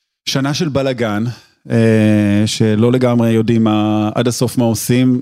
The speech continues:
אה, ורוצים להוציא מוצר, ויש הרבה מאוד, אה, כוחות, אה, שמושכים לכל הכיוונים, כי, אה, הרבה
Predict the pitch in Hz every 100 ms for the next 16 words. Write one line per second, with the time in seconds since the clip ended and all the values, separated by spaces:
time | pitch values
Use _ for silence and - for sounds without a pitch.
0 | - 113 110 107 107 104 95 98 _ _
1 | _ - 107 - 131 120 - 123 110 -
2 | 113 135 143 _ _ _ _ _ - 107
3 | - 110 113 117 117 117 110 107 107 104
4 | - - 123 - 117 110 113 - 120 113
5 | 120 110 - 104 101 101 104 107 101 101
6 | 98 98 101 - 104 104